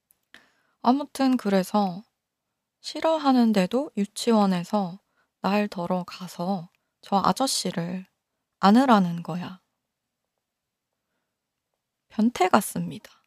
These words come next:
애가 산타를 좋아하면 어쩔 수 없을 수도 있지만 산타를 좋아해야 한다니 그건 안 되죠. 음,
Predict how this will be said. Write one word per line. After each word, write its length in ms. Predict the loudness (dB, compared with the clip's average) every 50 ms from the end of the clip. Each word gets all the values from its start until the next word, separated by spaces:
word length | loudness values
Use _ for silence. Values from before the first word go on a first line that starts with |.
| _ _ _ _ _ _ _ _ _ _ _ _ _ _ _ _ _ _ _ _ _ _ _ _ _ _ -2 0
애가 300 | 0 4 4 4 4 4
산타를 600 | 2 -2 -4 -6 -4 -2 0 0 2 2 0 0
좋아하면 840 | 0 0 2 4 4 4 4 4 2 2 0 0 -4 -6 -8 -10 -12 _ _
어쩔 400 | -8 -8 -8 -6 -6 -6 -6 -6
수 200 | -6 -4 -4 -4
없을 340 | -4 -4 -6 -6 -6 -4 -4
수도 260 | -6 -8 -8 -8 -8
있지만 640 | -8 -8 _ -12 -8 -6 -4 -2 -2 -2 -2 -4 -8 _ _ _ _ _ _ _ _ _ _ _ _ _ _ _ _ _ -8
산타를 640 | -6 -6 -4 -6 -6 -6 -4 -4 -2 -4 -4 -8 -8
좋아해야 680 | -10 -10 -6 -2 2 2 2 2 2 2 2 4 4
한다니 880 | 4 4 4 2 2 0 0 0 0 -2 -4 -4 -6 -6 -6 -8 -8 -12 _ _ _ _ _ _ _ _ _ _ _ _ _ _ _ _ _ _ _ _ _
그건 540 | -20 -18 -8 -2 0 2 2 2 2 0 -4 -8 _
안 240 | -4 -2 -2 -2
되죠. 500 | -4 -6 -8 -8 -8 -10 -10 -10 -10 -12 -16 _ _ _ _ _ _ _ _ _ _ _ _ _ _ _ _ _ _ _ _ _ _ _ _ _ _ _ _ _ _ _ _ _ _ _ _ _ _ _ _ _ _ _ _ _ _ _ _ _ _ _ _ _ _ _ -12
음, 260 | -12 -10 -12 -14 -16